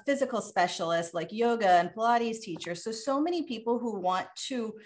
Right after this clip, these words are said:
really contribute to the health and well-being of individuals. So I've created this community where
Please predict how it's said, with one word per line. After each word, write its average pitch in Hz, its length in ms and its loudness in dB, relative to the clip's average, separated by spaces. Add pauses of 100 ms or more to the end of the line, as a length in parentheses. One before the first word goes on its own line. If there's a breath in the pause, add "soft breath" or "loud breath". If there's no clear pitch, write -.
(320 soft breath)
really 247 320 6
contribute 285 760 0
to 202 500 0
the 214 100 2
health 226 380 2
and 220 140 -4
well-being 208 500 0
of 165 80 -6
individuals. 165 720 -4
So 196 100 0
I've 185 220 2
created 247 480 0
this 233 160 -2
community 196 600 -2
where 175 420 2